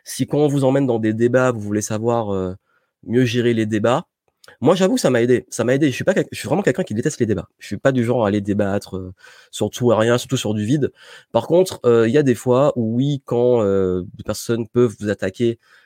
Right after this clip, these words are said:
et avoir des arguments qui, euh, sont un peu bizarres parfois ou parfois qui peuvent paraître solides,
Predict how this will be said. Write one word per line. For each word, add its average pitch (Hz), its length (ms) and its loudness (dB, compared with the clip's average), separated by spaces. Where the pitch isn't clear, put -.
et 120 180 2
avoir 113 280 2
des 113 140 0
arguments 113 540 0
qui, 110 340 -6
euh, 87 500 -2
sont - 200 -8
un 90 60 -8
peu 110 140 -10
bizarres 107 400 -2
parfois 113 380 0
ou 98 80 0
parfois 113 340 0
qui - 120 -8
peuvent 123 180 0
paraître 110 300 0
solides, 117 440 -2